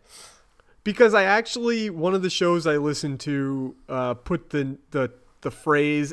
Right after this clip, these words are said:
Age of Aquarius in the title of their episode, and it got the worst song ever stuck in my head. Yep. Anywho, uh, we are just about, let's see, uh,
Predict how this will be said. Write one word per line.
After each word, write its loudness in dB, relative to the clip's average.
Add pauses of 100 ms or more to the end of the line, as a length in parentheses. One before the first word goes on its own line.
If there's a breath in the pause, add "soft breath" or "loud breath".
(120)
Age 0
of -6
Aquarius -2
in -6
the -4
title -2
of -6
their -2
episode, -2 (580 soft breath)
and -4
it -8
got 0
the -2
worst -2
song -2
ever -6
stuck -12
in -8
my -6
head. -8 (2250 soft breath)
Yep. -4 (360 loud breath)
Anywho, 6
uh, 2 (360)
we -2
are 2 (300)
just -4
about, 0
let's -6
see, -8
uh, -20